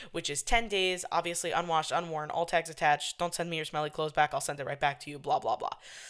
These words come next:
That's the Returnable twenty code. The Final Sale forty code gives you forty percent off, but it's final sale. And it's completely and utterly up to you which one you choose. You will get the same level of service. You will get the same packaging. You'll get the same everything,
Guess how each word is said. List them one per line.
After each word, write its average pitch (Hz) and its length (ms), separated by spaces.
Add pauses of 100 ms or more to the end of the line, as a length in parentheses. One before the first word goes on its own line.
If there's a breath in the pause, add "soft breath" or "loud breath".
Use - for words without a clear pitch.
(240 loud breath)
That's 233 260
the 196 360
Returnable 175 380
twenty 131 240
code. - 240 (280 loud breath)
The 202 80
Final 180 260
Sale 131 200
forty 349 380
code 165 360 (240 soft breath)
gives 175 180
you 156 60
forty 302 260
percent 233 340
off, 180 280 (120)
but 160 140
it's - 140
final 135 320
sale. - 360 (380 loud breath)
And 180 100
it's 160 160
completely 170 880
and 226 100 (120)
utterly 190 320
up 151 180
to 147 100
you 143 120
which 131 200
one 131 120
you 120 80
choose. - 380
You 165 80
will 156 160
get - 300 (260 loud breath)
the - 80
same 147 260
level - 240
of - 60
service. 247 480
You 165 80
will 143 80
get 147 160
the - 60
same - 240
packaging. 214 360
You'll 175 100
get 185 120
the - 80
same 233 180
everything, 170 520